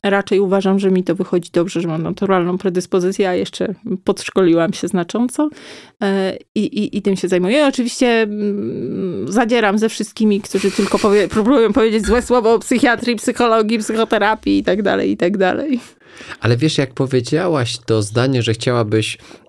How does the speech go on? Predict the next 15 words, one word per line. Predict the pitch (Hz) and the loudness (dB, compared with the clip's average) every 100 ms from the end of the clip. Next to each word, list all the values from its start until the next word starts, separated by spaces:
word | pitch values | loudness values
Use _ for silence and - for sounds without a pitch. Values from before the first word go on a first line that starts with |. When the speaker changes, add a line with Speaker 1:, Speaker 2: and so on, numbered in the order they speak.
| - | -4
Speaker 2:
żeby | 104 101 101 | 0 2 2
ta | 107 | 0
psychiatria | 104 - 110 117 117 113 - 90 104 101 | -2 -2 -2 0 0 0 0 0 0 -4
stała | - - 113 107 | -10 -2 0 0
się | - 98 | 0 0
bardziej | 107 101 104 98 92 | 0 0 2 2 2
sexy, | - 104 95 - 117 151 120 | -2 -2 -2 -2 0 0 0
to | |
ja | 104 | 0
mam | 131 170 | 0 0
wrażenie, | 151 117 101 90 107 139 - - - - - - - - - _ _ _ _ _ _ _ | 0 0 2 0 0 -4 -6 -16 -16 -18 -20 -20 -20 -20 -20 _ _ _ _ _ _ _
znowu, | 131 127 92 | -4 0 0
może | 85 92 107 | 0 0 0
takie | - - | -2 -2
poczucie, | 117 110 120 123 | -2 -2 0 2